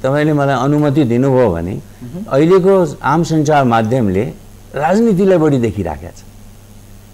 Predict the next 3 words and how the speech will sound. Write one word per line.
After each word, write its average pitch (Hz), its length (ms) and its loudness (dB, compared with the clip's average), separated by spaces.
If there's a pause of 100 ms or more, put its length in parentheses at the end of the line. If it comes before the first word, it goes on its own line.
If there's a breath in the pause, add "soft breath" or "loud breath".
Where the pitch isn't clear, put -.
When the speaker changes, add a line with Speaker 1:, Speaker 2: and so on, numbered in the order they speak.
(160)
Speaker 1:
यदि 190 500 0 (300)
जनजीवनका 160 960 2 (380)
अरू 190 300 0